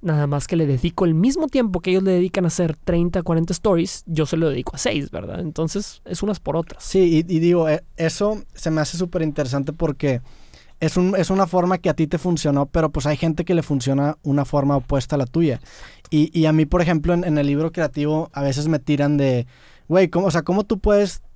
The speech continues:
Speaker 2: jactarte de tener la verdad sobre un proceso creativo?".
Speaker 1: Ujú.
Speaker 2: Y yo siempre digo que, que mis consejos no son verdades absolutas, sino que son instancias de éxito replicables. O sea, yo creo que hay muchas formas de hacer las cosas, incluso hay formas que se contradicen entre sí. De hecho, en,
Speaker 1: Ajá.
Speaker 2: en el libro tengo consejos que se contradicen entre sí,
Speaker 1: Ujú.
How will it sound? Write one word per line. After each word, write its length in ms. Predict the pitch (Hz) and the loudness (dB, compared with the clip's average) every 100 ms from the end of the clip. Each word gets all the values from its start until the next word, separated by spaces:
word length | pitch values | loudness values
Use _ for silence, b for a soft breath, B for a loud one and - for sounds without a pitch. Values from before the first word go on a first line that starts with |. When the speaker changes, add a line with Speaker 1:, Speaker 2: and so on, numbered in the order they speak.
| - - | -16 -6
Speaker 2:
jactarte 640 | - 170 - 165 160 - | -4 -2 0 2 2 2
de 100 | 190 | 2
tener 280 | 170 156 147 | 2 2 4
la 140 | 156 170 | 4 4
verdad 240 | 151 151 | 4 2
sobre 180 | - 165 | 2 0
un 60 | 151 | 2
proceso 260 | 160 151 - | 0 0 0
creativo?". 400 | 147 123 151 139 | 0 2 2 2
Speaker 1:
Ujú. 80 | 139 127 B - | -2 -8 B -4
Speaker 2:
Y 120 | 160 | 2
yo 120 | 160 151 | 4 4
siempre 380 | 185 180 185 175 | 2 2 4 4
digo 260 | 165 175 | 6 4
que, 320 | 170 170 156 | 4 2 0
que 200 | - 147 | 0 0
mis 260 | 139 143 - | 2 2 0
consejos 720 | - 147 - 185 147 143 - b b - | 0 0 2 0 0 -4 -6 b b 0
no 180 | 156 | 0
son 200 | 143 175 | 2 2
verdades 340 | 180 156 165 165 | 2 4 2 0
absolutas, 440 | 170 160 151 156 | 0 0 0 0
sino 160 | 160 147 | 0 -2
que 120 | 127 | -2
son 160 | 143 156 | -2 0
instancias 720 | 170 151 - 170 170 202 170 | 0 0 0 0 0 0 2
de 100 | 165 | 0
éxito 300 | - 175 180 | -2 -4 -2
replicables. 640 | 165 - 120 143 131 113 B B | -2 -4 -2 0 0 -2 B B
O 20 | - | -2
sea, 120 | 160 | 2
yo 180 | 165 165 | 2 2
creo 280 | 185 190 175 | 2 2 2
que 240 | 208 175 B B B B - | 0 -2 B B B B -2
hay 140 | 170 | 0
muchas 360 | 185 196 220 208 | 2 2 0 -2
formas 320 | 196 190 196 | 0 2 2
de 60 | 175 | 0
hacer 160 | 170 | 0
las 160 | 175 - | 0 0
cosas, 320 | 165 165 165 | -2 -2 0
incluso 420 | 165 156 147 175 | -2 0 0 0
hay 120 | 170 160 | 0 0
formas 420 | 175 160 165 160 | 0 0 0 -2
que 120 | 156 | -4
se 120 | 151 | -4
contradicen 640 | - 139 - 135 139 160 | -2 -2 0 0 0 2
entre 240 | 165 151 131 | 0 0 -2
sí. 100 | 143 | 0
De 60 | 143 | -2
hecho, 160 | - | 0
en, 60 | - | 0
Speaker 1:
Ajá. 80 | 185 | 2
Speaker 2:
en 80 | 147 | 2
el 80 | |
libro 160 | 143 156 | 2 2
tengo 180 | 175 180 | 0 0
consejos 340 | 165 139 156 | 0 0 -2
que 80 | 175 | -2
se 120 | 170 | -4
contradicen 500 | 156 143 139 135 151 | -2 -2 0 0 0
entre 240 | 165 156 131 | 0 0 0
sí, 180 | 151 | 0
Speaker 1:
Ujú. 180 | 156 127 | 0 -4